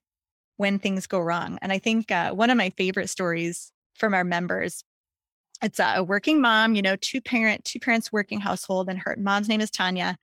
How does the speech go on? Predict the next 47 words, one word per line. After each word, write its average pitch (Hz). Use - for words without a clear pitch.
And 208
she -
got 269
to 262
the 214
end 196
of 196
her 208
week 185
one 202
week 185
and 190
was 175
just 196
done. -
She -
was 202
so -
exhausted. 190
And 208
she 233
said 226
to 240
her 240
two 233
girls, 180
"We 233
are 208
going 185
out 214
to 240
eat. 185
Like, 190
I 190
can't, 208
I 190
can't 208
make 190
dinner 175
right 175
now." 185
Um, 190
and 202
her 208
ten-year-old 254
said, 190
"Well, 233